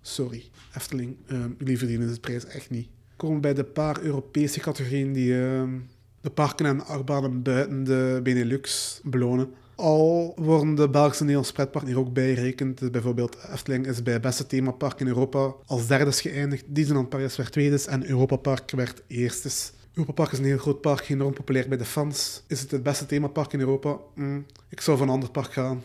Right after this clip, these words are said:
Ik vind Fantasyland als nummer vier een beetje te laag verkozen, want Fantasyland kan ook heel geweldig aan thematisatie doen. Beter dan de Efteling, zou ik zeggen. Beter dan Europa Park zelf, zou ik zeggen.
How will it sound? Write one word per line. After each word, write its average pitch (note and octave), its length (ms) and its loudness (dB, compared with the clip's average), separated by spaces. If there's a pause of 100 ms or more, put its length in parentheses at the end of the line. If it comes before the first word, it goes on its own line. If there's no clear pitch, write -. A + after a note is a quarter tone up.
(140)
Ik - 80 -18
vind B2 180 -4
Fantasyland C3+ 520 0
als B2+ 160 -4
nummer C3 220 0
vier C3 420 -6
een C3 80 -8
beetje C#3+ 260 0
te - 80 0
laag C3 280 2
verkozen, C3 400 -2
want B2 160 -4
Fantasyland C3 760 -6
kan B2 200 -6
ook B2 240 -8
heel C#3 240 -2
geweldig B2+ 420 -4
aan B2 140 -8
thematisatie A#2+ 600 -6
doen. A#2+ 200 -6 (220)
Beter B2+ 260 -6
dan A#2+ 120 -2
de A#2+ 60 -4
Efteling, B2 280 -6
zou A#2 120 -6
ik - 60 -14
zeggen. B2 240 -8 (100)
Beter A2+ 220 -10
dan A#2+ 120 -6
Europa A#2 220 -2
Park A2 200 -6
zelf, A#2+ 240 -6
zou A#2+ 140 -6
ik - 60 -14
zeggen. A#2+ 300 -8